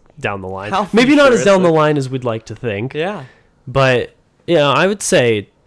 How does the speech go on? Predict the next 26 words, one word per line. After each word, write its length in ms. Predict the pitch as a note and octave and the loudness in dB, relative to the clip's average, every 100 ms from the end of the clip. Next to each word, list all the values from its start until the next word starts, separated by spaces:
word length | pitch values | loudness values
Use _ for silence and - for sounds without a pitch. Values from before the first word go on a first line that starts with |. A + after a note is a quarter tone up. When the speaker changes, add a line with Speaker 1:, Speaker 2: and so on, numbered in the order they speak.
| _ _ _ | _ _ _
Speaker 1:
I 80 | B2+ | -4
would 140 | E3 | -2
say 120 | - F#3+ | 0 0
within 300 | A2+ A#2 G#2+ | 0 -2 -6
our 140 | F2+ | -8
lifetime. 520 | F2+ F2 - G#2+ A#2 | -12 -16 -12 -8 -6
What 100 | C#3 | -6
do 60 | E3 | -6
you 40 | F3 | -8
think? 300 | D#2+ - - _ _ _ _ _ _ G#3 | -12 -16 -20 _ _ _ _ _ _ -2
Speaker 2:
Um, 560 | F#3+ F#3 D#3+ C#3 C3 - _ _ _ _ _ _ _ _ _ _ _ _ _ _ _ _ _ _ _ _ _ _ _ _ | 0 -2 -6 -12 -18 -20 _ _ _ _ _ _ _ _ _ _ _ _ _ _ _ _ _ _ _ _ _ _ _ _
we 200 | G3 G3+ | -8 -6
talk 240 | - A#3+ C4 | -2 -4 -2
about 180 | D#4 | -6
this 160 | B3 - | -6 -8
a 60 | D3 | -6
lot. 360 | C#3+ D#3+ - | -4 -4 -4
It's, 300 | D3 C3+ - - | -6 -8 -14 -12
it's 200 | E3 - | -12 -6
logarithmic, 1040 | D#3 F3+ E3 C3 C3+ C3+ C#3 D#2 - - _ _ | -2 -2 -2 -4 -4 -6 -12 -16 -18 -20 _ _
or 300 | D#3 D3 C#3 - | -4 -4 -4 -6
exponential, 600 | D#3 - C#3+ C#3 C3 B2+ | -8 -10 -8 -8 -8 -10
I 60 | |
mean, 280 | A#2+ - D#3 | -10 -16 -16
not 240 | C#3 C#3 C3 | -10 -8 -6
logarithmic. 640 | B2+ C3+ B2+ - C#3+ D3 | -8 -8 -12 -14 -16 -18